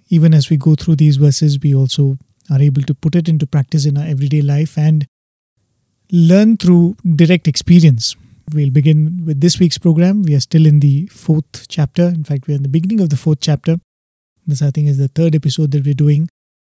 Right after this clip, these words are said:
on the fourth chapter. As always, let's begin with a short summary of what we covered last time before we go on to the verses that we're going to cover this week.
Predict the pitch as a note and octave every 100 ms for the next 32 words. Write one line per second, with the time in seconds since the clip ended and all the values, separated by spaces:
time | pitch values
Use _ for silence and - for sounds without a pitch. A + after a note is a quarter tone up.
0 | _ - D3 D3 D3 D3 - D3 C3+ D3
1 | C3+ F3 F#3+ - _ _ _ _ _ _
2 | _ _ _ F3 D#3+ D#3 F#3 - E3+ D#3+
3 | D#3+ F3 E3+ D#3 D#3 G#3 - E3 - F3
4 | E3+ E3+ D3+ D#3+ - D3+ D#3 D#3+ D#3 D3+
5 | C#3+ F3 F3+ G3+ D3+ D3+ D3 C#3+ B2+ G#2
6 | D3+ D3 C#3+ D3 C#3+ D3 - D#3 C#3+ D3
7 | C#3 C#3+ C#3 D3+ D#3 D#3 _ _ F3 G#3+
8 | - C3